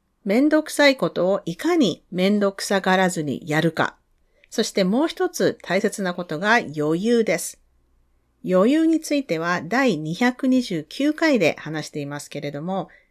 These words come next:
変化を起こすためのすべての根源は余裕があるかどうかにかかっていると言っても過言ではないと私は思っています。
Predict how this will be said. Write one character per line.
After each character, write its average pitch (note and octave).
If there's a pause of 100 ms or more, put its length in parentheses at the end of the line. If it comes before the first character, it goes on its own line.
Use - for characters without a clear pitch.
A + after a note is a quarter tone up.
(100)
変 F4
化 E3+
を C#3+
起 -
こ C#4
す -
た E3
め D3+
の G#3+
す -
べ F#4
て A3
の D3 (260)
根 F#3+
源 E3+
は C3+ (360)
余 G3+
裕 D4+
が C#4+
あ B3+
る C4
か D#3+
ど E3
う D3
か -
に A#3
か -
か F3+
っ E3
て D3
い C3
る - (300)
と -
言 B3
っ -
て -
も A#3 (340)
過 -
言 G3
で F#3+
は E3
な A#3
い E4+
と E3
私 D3
は D#4+
思 E3
っ D3
て D3
い C3
ま C3
す。 -